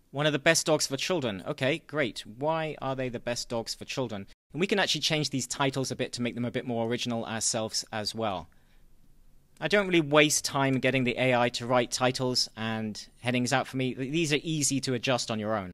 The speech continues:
So it's probably quicker for you just to reword this slightly rather than getting the A I tool to do that for you.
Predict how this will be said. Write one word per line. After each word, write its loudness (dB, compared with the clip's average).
So 0
it's -2
probably 2
quicker 0
for -2
you 0
just -2
to 0
reword 0
this 0
slightly -2
rather 4
than 2
getting 2
the -4
A 2
I 2
tool -4
to -14
do -6
that -4
for -4
you. -8